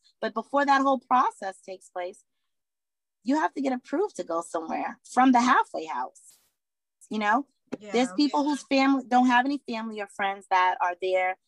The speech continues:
Speaker 1: to support them in transitioning out of prison.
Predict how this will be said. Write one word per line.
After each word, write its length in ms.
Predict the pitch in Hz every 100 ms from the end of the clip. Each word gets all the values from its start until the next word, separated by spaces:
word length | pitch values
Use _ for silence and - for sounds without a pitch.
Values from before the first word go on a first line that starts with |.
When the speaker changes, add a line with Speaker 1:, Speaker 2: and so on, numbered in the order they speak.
| _ _ -
Speaker 1:
to 160 | 240 202
support 560 | - 208 - 226 220 -
them 400 | 196 190 185 190 - _ _ _ _ _
in 180 | 202 190
transitioning 720 | - 220 196 196 - 196 185
out 180 | 175 180
of 120 | 180 -
prison. 420 | 180 - 160